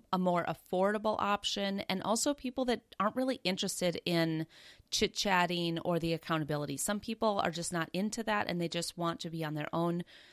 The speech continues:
then do the basic. So I hope that you join me in this program. It really works. It's really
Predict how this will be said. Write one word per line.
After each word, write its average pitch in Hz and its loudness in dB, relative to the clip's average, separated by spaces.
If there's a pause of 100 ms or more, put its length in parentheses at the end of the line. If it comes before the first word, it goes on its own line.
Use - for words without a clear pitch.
(200)
then 170 0
do 156 -2
the 151 -4
basic. - -4 (480)
So 185 4
I 202 4
hope 262 -2
that 349 0
you 233 2
join 202 2
me 202 0
in 190 -2
this 175 0
program. 165 0 (140)
It 208 2 (140)
really 240 4
works. 165 2
It's 185 -4
really 220 0